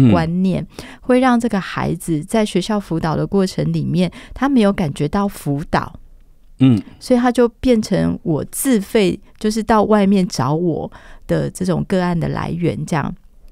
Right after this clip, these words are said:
Speaker 1: 那我常常会跟学校老师沟通，因为毕竟孩子还是要回学校的嘛，
Speaker 2: 嗯，
Speaker 1: 哈。
Speaker 2: 嗯，嗯。
Speaker 1: 然后老师就会很纳闷的问我说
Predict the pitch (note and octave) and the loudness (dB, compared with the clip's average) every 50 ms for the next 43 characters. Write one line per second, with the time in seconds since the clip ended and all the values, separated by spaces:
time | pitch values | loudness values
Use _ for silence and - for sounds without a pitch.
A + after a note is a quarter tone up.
0 | - - - - - - - G#3 A3 G3 E3 E3 D#3+ - G#3 G#3 A3 A#3 G3+ G3+ | -20 -20 -20 -20 -8 -2 0 2 2 4 2 2 2 2 0 2 2 2 2 2
1 | G#3 A3 G3+ G3 F#3+ G3 G3 F3+ D#3+ G3+ F#3 F3 C#3+ C#3 - E3+ - E3 D#3+ E3+ | 2 2 2 2 2 0 0 -2 -2 -2 -2 -2 -2 -4 -4 -4 -2 -2 -2 -2
2 | F3 - F#3 F3 F#3 G3+ A3 G#3+ G#3 A3+ G#3+ A3+ A3 F#3+ - D#3+ F3 - E3+ E3+ | -2 0 0 2 2 2 2 2 2 2 2 2 0 0 -2 -4 -2 -2 -2 -2
3 | D#3+ D#3+ G3 F3+ F#3 F3+ D3+ D3 - - C#3+ D3+ - - E3 D#3 D3 D3 C#3+ D3 | -2 -2 -2 -2 -2 -2 -4 -4 -4 -8 -8 -8 -6 -4 -4 -4 -2 0 2 4
4 | D3 B2+ G2+ E2 D#2+ F#2+ A2 G#2 F#2 E2+ D#2+ F2+ F2+ E2 D#2 D2+ - G3 F#3+ G3+ | 4 4 2 0 0 2 2 4 4 2 2 0 0 -2 -2 -4 -4 -2 0 2
5 | A#3 B3 B3 A#3+ A3 G#3 F#3+ F3 E3+ - - A3+ G#3+ B3+ B3+ B3+ C4 B3+ A#3+ G#3+ | 2 2 4 4 2 2 0 0 -2 -2 -2 -2 2 2 2 4 4 4 4 4
6 | F3 D3 E3 G#3+ A#3 A3+ A3 A3 A#3 G#3+ G#3+ A3 F3+ G3 A3+ A3+ G#3+ F#3+ F3 E3 | 4 2 2 2 2 2 4 4 4 4 4 2 2 2 2 2 2 0 0 -2
7 | - - G3+ G3 G3+ | -2 -2 0 0 0